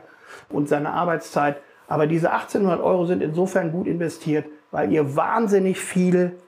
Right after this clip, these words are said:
lernt, was ihr nachher sehr schnell auch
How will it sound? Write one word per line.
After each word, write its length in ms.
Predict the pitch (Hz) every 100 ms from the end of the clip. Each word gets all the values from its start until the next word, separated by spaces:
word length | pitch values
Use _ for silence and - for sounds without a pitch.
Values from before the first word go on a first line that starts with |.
| _
lernt, 720 | 143 160 175 226 302 294 - _ _ _
was 180 | 156 151
ihr 120 | 165
nachher 560 | 160 165 180 - 170 156
sehr 240 | 151 156
schnell 420 | - 156 147 147 147 - _ _
auch 380 | 139 147 147